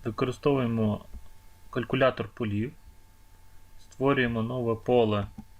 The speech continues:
площа, вибираємо дробове значення, два знаки після коми.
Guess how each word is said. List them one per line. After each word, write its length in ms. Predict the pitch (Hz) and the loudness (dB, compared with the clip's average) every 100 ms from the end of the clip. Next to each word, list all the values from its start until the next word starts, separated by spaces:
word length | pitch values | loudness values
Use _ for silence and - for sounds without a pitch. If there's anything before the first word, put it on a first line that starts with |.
| - - - - - - - - - - - - - - | -14 -12 -12 -14 -20 -20 -18 -18 -20 -20 -20 -20 -20 -20
площа, 640 | - 104 101 104 - 151 | -6 -2 -2 -2 -4 -4
вибираємо 680 | 147 127 123 131 131 120 110 | -2 -2 0 2 2 0 -2
дробове 540 | 104 117 120 113 107 | -2 -2 2 4 4
значення, 840 | 101 101 95 92 - 127 147 180 - - - - - - - - - - - - - - - | 0 0 0 -2 -6 -6 -2 -2 -2 -12 -20 -20 -20 -20 -20 -20 -20 -20 -20 -20 -18 -18 -10
два 240 | 113 123 | 2 2
знаки 380 | 113 117 110 104 | 4 -2 -2 -8
після 320 | - 110 - 104 | -6 -8 -6 -8
коми. 640 | - 117 123 139 170 | -4 -4 -4 0 0